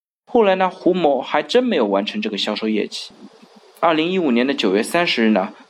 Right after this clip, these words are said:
该公司以胡某履行自行离职的约定为由，要求胡某离职，并且回收了办公的电脑、考勤卡等。胡某也依照公司的要求办理了离职手续，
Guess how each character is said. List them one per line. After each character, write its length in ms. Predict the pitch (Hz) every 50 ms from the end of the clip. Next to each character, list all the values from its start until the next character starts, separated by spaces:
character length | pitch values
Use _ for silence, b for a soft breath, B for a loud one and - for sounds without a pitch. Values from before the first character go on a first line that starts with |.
| _
该 140 | - - 160
公 220 | 156 160 165 165 160
司 240 | - - 170 165
以 120 | 143 120 113
胡 240 | 107 113 - 139 147
某 280 | 151 143 120 113 120
履 180 | 127 120 113 104
行 260 | 95 - 117 120 139
自 200 | - - - 185
行 280 | - - 131 127 127 123
离 160 | 123 139 156
职 160 | 151 - 127
的 120 | 123 123
约 200 | 131 156 185 196
定 220 | 202 202 208 175 120
为 140 | 107 107 107
由， 240 | 101 98 98 98 B B B B B
要 140 | 123 139 143
求 200 | 143 - 131 127
胡 200 | - - 143 147
某 260 | 151 135 101 85 -
离 180 | - 113 127 147
职， 340 | 143 - 113 120 117 - - _ _
并 160 | - 175 147 123
且 160 | - - 104
回 180 | - - 123
收 160 | 123 - 170 170
了 120 | 151 120
办 240 | - - 156 139 127
公 160 | 131 143 147
的 80 | 139 123
电 240 | - - 185 147
脑、 160 | 113 - 76 76
考 200 | - - - 98
勤 160 | - - 135
卡 180 | - - 110
等。 140 | - - - - - _ _ _ _ _ _ _ _ _ _ _ _ -
胡 120 | - 196
某 220 | 208 196 185 185
也 140 | 170 131 110
依 120 | 127 151 160
照 180 | 165 180 156
公 220 | 143 - 160 165 165
司 180 | - - -
的 120 | - 147 139
要 180 | 160 165 175
求 220 | 175 - - 110 107
办 260 | - - 156 139 113
理 80 | 104
了 100 | 95 92
离 160 | 95 107 131 147
职 140 | 139 143
手 200 | 143 - 139 - -
续， 240 | - - - -